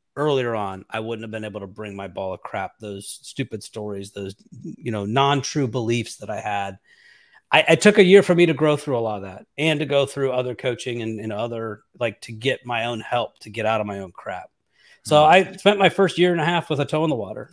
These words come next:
Speaker 1: and a toe in the water is not telling God, "Universe, I'm all in." I was half in. So it took me longer. It wasn't until that year two, two and a half, when I really understand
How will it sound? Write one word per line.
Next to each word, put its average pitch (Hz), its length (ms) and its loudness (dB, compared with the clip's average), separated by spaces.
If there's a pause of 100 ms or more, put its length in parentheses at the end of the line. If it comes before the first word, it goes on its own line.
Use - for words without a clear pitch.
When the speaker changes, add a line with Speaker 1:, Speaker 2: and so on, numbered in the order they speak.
(120)
Speaker 1:
and 123 240 -6
a 127 60 -6
toe 185 200 4
in 180 60 4
the 160 60 2
water 143 260 6
is 127 80 0
not 143 220 0
telling 131 300 -2
God, 127 240 -2
"Universe, 123 360 -4
I'm 120 200 -6
all 117 180 -2
in." 131 220 -6 (500)
I 131 60 -2
was 135 120 0
half 143 320 -2
in. - 120 -10 (800)
So 151 140 0
it 143 120 -10
took 185 260 2
me 135 120 0
longer. 98 420 -8 (100)
It 117 60 -10
wasn't 147 300 2
until 139 240 -2
that 127 180 0
year 131 220 -2
two, 135 280 -4
two 143 160 -8
and 131 120 -2
a 113 80 -4
half, 127 420 -2
when 123 100 -2
I 117 60 -2
really 135 400 0
understand 120 540 -4